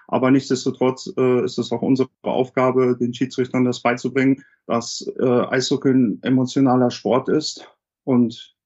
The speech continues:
der auch hoffentlich immer so bleiben wird. Ähm, wir fördern sogar Emotionen bis zu einem bestimmten Punkt und dann aber auch immer in der Verantwortung zu sein, zu sagen, okay, wenn kommuniziert wird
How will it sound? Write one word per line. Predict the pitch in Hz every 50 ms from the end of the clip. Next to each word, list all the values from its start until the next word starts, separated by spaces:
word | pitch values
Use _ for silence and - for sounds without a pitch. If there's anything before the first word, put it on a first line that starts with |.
| _ _ -
der | 117 123 101
auch | 113 120 - _ _ _ _ _ -
hoffentlich | 139 139 135 - 131 123 117 - -
immer | 135 139 147 139 127
so | 120 123
bleiben | 123 127 131 151 156 135 113
wird. | 107 110 120 139 139 _ _ 139 - _ _ _ _ -
Ähm, | 127 131 127 120 120 117 117
wir | 117 120
fördern | 120 - 151 170 - 151 117 101
sogar | 117 113 113 117 120
Emotionen | 127 127 120 120 117 - - 120 127 139 160 - _ _ _ - - _ _ _
bis | - 135 127 -
zu | 147
einem | 113 127 127 131
bestimmten | 123 - - 135 123 123 - 127
Punkt | - 135 135 151 175 196 - _ _ _ _ _ _ _ _ _ _ _ _ _
und | - 151 135
dann | 151 147 147
aber | 135 135 127
auch | 120 131 147 147 - - - - - - _ _ _ _
immer | - 135 147 151 143 143 147 143 139 139 131 - - -
in | - 151
der | 135 147 139
Verantwortung | - - 107 139 - 156 151 143 - 143 123 127
zu | - 143
sein, | 127 131 135 135 139 147 156 147 135 _ _ _
zu | - 131
sagen, | 120 135 131 143 143 135
okay, | 131 127 - 135 131 139 135
wenn | 123 123 135 143
kommuniziert | 135 - 143 143 143 139 139 135 135 - 135 131 - - 139 139 -
wird | - 147 147 156 - - _